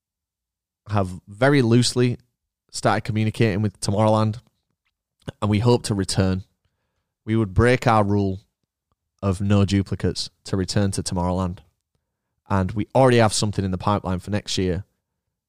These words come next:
which is very similar. Tomorrowland is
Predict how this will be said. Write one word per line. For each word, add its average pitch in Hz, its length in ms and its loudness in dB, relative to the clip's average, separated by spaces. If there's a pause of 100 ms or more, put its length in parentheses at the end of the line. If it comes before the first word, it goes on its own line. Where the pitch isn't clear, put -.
which - 180 -10
is 90 80 -4
very 92 240 0
similar. 87 360 -4 (2500)
Tomorrowland 135 440 2
is 104 160 0